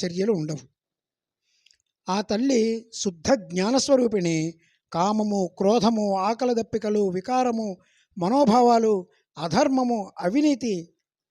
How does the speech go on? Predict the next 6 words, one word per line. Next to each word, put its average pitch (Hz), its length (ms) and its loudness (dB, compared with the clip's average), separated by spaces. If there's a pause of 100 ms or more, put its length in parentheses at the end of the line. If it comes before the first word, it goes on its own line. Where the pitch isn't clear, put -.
ఇవన్నీ 185 460 -4
కూడా 202 280 -6
మలాలు. 156 640 -2 (400)
ఈ 143 140 -6
వీటి 185 300 -4
వల్ల 220 520 -2